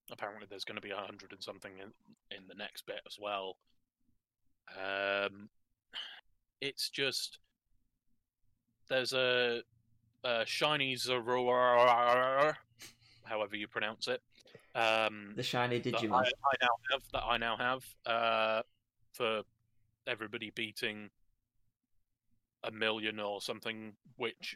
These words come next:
Speaker 1: I'm surprised at because the, the, the online component is still a shit show, and in fact, I think it's actually got worse since they've, uh, launched Isle of Armor.
Speaker 2: Has it actually?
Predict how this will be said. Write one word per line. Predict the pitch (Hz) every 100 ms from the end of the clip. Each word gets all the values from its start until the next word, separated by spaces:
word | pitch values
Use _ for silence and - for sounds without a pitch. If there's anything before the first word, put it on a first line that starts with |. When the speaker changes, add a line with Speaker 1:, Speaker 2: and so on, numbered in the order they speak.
| - 120
Speaker 1:
I'm | 117
surprised | 117 139 143 135 170
at | 175 -
because | 131 - 131 107 98 -
the, | 117 110 104 104 98 _ _ _ _ _ _ _ _ _ _ _ _ _ -
the, | 107 101 _ -
the | 107
online | 113 117 117 110
component | 120 131 123 127 123 -
is | 101 -
still | - - - 123 117 104
a |
shit | - - 127
show, | - 131 123 113
and | 110
in | 98
fact, | 107 110 107
I |
think | 117 107
it's | 113
actually | 117 -
got | 110 95
worse | 104 110
since | - 110 -
they've, | 113 107 - 113
uh, | 110 107 107 - 120
launched | 110 107 123
Isle | 113 107
of | 110
Armor. | 117 127 - _ _ _
Speaker 2:
Has | - -
it | 117
actually? | 117 110 - 110